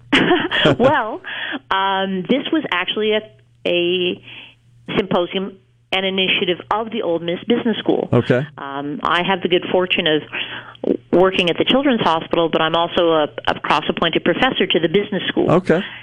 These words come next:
Speaker 2: And so this was an initiative that myself and my colleague, the Associate Dean Paul Johnson,
Speaker 1: Yeah.
Speaker 2: had thought of, and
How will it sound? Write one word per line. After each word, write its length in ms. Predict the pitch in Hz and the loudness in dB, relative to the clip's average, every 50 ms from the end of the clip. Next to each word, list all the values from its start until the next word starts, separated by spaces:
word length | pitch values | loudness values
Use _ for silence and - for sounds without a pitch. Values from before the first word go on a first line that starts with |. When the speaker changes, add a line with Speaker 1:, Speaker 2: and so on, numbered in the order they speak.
| - - | -16 -8
Speaker 2:
And 560 | - - 160 156 156 156 160 160 160 160 160 - - - | -2 0 2 2 2 2 2 2 2 0 0 0 2 2
so 320 | 165 160 160 160 160 160 - - - - - - - | 4 4 4 2 0 -2 -4 -10 -12 -12 -12 -6 -2
this 120 | - 170 170 - | -2 -2 0 0
was 120 | 180 160 - | 0 0 0
an 100 | 175 170 | 0 0
initiative 560 | 165 165 165 165 - - 185 165 170 160 156 | 0 0 0 0 2 0 2 2 2 2 2
that 120 | 165 - - | 0 0 0
myself 440 | 151 156 - - - 180 175 170 - | -2 -4 -2 -2 -2 -2 -2 -2 -2
and 100 | 165 151 | -2 0
my 100 | 147 147 143 | 0 0 -2
colleague, 580 | - - 180 160 160 165 165 156 147 - - - - | 0 -2 0 0 2 0 0 -2 -2 -6 -10 -2 0
the 100 | 147 143 | 2 2
Associate 380 | 147 - 160 156 - 156 156 - | 2 2 0 0 0 -2 0 0
Dean 200 | 160 165 165 160 - | -2 -2 -2 -2 -2
Paul 120 | - 143 | -2 -2
Johnson, 580 | - - 165 156 165 170 175 - 185 180 175 175 - - | -2 -2 -2 -2 -2 -2 0 0 0 0 0 -2 -2 0
Speaker 1:
Yeah. 180 | 113 113 127 185 - - - | 2 2 2 0 -2 -6 -6
Speaker 2:
had 160 | - 151 147 - | -6 -4 -2 0
thought 200 | - 170 170 175 | 2 2 4 4
of, 220 | 190 208 208 185 175 | 4 2 2 2 0
and 240 | 160 156 151 151 | 0 0 0 -4